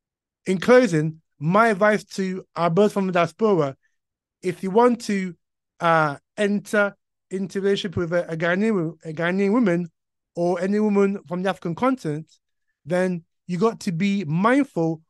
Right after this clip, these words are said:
of those nuances at hand I've just mentioned about the fact that she may have a boyfriend, but she's not letting on. And that B, she may be using you as a meal ticket to get out of where she is, or, you know,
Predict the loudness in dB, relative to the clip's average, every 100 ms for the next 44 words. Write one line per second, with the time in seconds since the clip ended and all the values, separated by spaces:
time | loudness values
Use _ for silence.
0 | _ _ _ -4 -2 2 2 2 0 2
1 | 0 -2 -4 -4 -6 _ _ -12 -6 -2
2 | 0 0 0 -4 -2 -4 -2 -4 -6 -10
3 | _ _ _ -4 -2 0 0 0 0 -4
4 | -6 -2 -2 -2 -2 -2 0 -4 -4 -6
5 | _ _ _ -8 -2 0 2 0 0 0
6 | 0 -4 _ _ _ _ _ _ _ _
7 | _ _ _ _ 0 0 -2 -2 0 0
8 | -4 _ _ -12 -4 -2 -2 0 2 2
9 | 0 0 0 -2 -8 _ _ _ -2 -2
10 | 0 0 0 -4 -4 -6 -6 _ _ _
11 | _ -4 0 0 2 0 -2 -2 -4 -4
12 | -8 _ _ _ _ _ 2 4 4 2
13 | -8 _ _ _ -4 0 -2